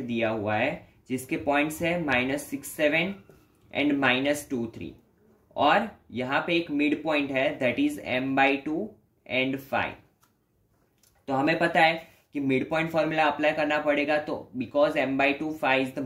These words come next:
midpoint of A and B, ठीक है, ये इसका मिड पॉइंट है, तो यहाँ पे इक्वेशन बनेगा एक्स वन प्लस एक्स टू बाई टू, वाई वन प्लस वाई टू बाई टू, where एक्स वन, वाई वन, एक्स टू, वाई टू,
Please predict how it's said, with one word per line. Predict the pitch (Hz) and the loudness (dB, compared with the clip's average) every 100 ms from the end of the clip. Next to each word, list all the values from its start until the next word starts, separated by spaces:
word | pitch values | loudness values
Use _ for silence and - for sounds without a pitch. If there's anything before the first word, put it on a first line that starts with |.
| 120 | -4
midpoint | 113 117 143 147 147 120 | -4 -2 -2 -2 0 -2
of | 87 - _ _ _ - | -2 -10 _ _ _ -2
A | 131 139 135 127 | 2 2 2 0
and | 127 131 123 | 0 0 -2
B, | 117 - - _ _ _ _ _ _ _ _ _ 113 | -4 -4 -12 _ _ _ _ _ _ _ _ _ -6
ठीक | 110 | 2
है, | 147 196 - _ - | 4 4 0 _ -4
ये | 117 143 151 | 2 4 2
इसका | 151 160 | 0 -2
मिड | 156 156 160 | 0 0 0
पॉइंट | 165 151 | 0 2
है, | 143 | 0
तो | 135 | 0
यहाँ | 131 120 | 0 0
पे | 131 | -2
इक्वेशन | - 135 135 143 | -2 -4 -4 -2
बनेगा | 139 131 135 | 0 0 0
एक्स | 117 - - | -2 -6 -4
वन | 147 151 | -2 -2
प्लस | 147 135 131 | 0 0 0
एक्स | 107 - 156 | -4 -6 -4
टू | 147 | 2
बाई | 147 147 151 | 4 4 2
टू, | 170 220 - _ - | -2 -4 -12 _ -8
वाई | 104 120 123 | 2 4 4
वन | 147 151 | 2 -2
प्लस | 143 143 143 | -2 -4 -2
वाई | 127 120 | 0 0
टू | 117 127 | 0 -2
बाई | 113 104 | 0 0
टू, | 101 - | -4 -6
where | 113 120 | -2 0
एक्स | 113 - - | 0 -6 -6
वन, | 143 151 185 - _ _ _ _ - | 0 0 -2 -10 _ _ _ _ -8
वाई | 104 113 113 123 | 0 2 2 0
वन, | 151 175 208 - - _ - | 0 0 -2 -10 -20 _ -8
एक्स | 127 - - - | -8 -8 -14 -6
टू, | 143 143 | -2 2
वाई | 131 117 | 4 4
टू, | 113 | 0